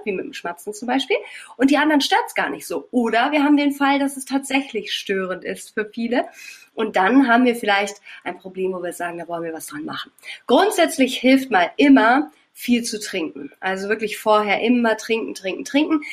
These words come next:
Nichts, was den Speichelfluss noch zusätzlich anregt, also nichts wie Ingwer oder so, sondern halt eher einfach Wasser oder Kräutertee, ne, was wir eben schon gesagt haben. Und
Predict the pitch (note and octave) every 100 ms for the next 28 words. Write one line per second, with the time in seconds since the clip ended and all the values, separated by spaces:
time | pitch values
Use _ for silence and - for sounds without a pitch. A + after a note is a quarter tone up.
0 | - B3+ C#4+ - G#3 G3+ F#3+ F#3 - F3+
1 | G3+ G#3+ B3 - C4 C#4 A3+ - - -
2 | - C4 A#3 G#3 G3 - F3 F3+ F3 G#3+
3 | G#4 A#3 G#3 G3 G3 - - E3+ E3 A3
4 | C4 B3+ A#3 A3+ A#3 A#3 A#3 - - -
5 | - F#3+ F#3+ F#3 F3+ F3+ F3 - F3+ E3
6 | E3 E3 - F3+ E3 - F#3 - - D#4
7 | D#4+ - - G3+ G#3 F3 - B3 B3+ B3+
8 | A#3+ - A3 A3 A#3+ F4 F4 G#3 B3 A#3
9 | A#3+ A3+ G#3+ G#3+ A3 - G#3+ G#3+ G#3+ -
10 | - - - - B3+ C4